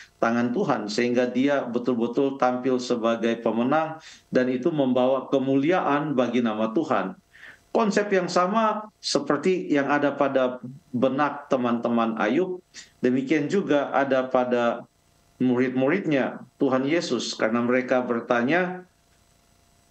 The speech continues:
"Siapakah yang berbuat dosa, orang ini sendiri atau orang tuanya, sehingga ia dilahirkan buta?" Mereka tahu bahwa ia dilahirkan buta. Eh, sebelum ia dilahirkan, tentu dia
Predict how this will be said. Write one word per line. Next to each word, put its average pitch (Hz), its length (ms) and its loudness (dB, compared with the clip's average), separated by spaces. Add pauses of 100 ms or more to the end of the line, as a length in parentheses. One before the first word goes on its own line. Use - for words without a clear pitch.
(180)
"Siapakah 170 720 2
yang 147 160 -2
berbuat 147 400 0
dosa, 165 400 0 (160)
orang 135 320 0
ini 143 240 0
sendiri 135 560 0
atau 135 320 0
orang 123 240 0
tuanya, 120 400 0
sehingga 123 400 0
ia 127 160 2
dilahirkan 113 720 0
buta?" - 480 -2 (640)
Mereka 185 320 0
tahu 226 320 0
bahwa 165 320 0
ia 170 160 2
dilahirkan 143 800 0
buta. 143 480 -2 (2000)
Eh, - 240 -4 (640)
sebelum 226 560 0
ia 202 160 2
dilahirkan, 147 960 0
tentu 123 320 0
dia 127 400 0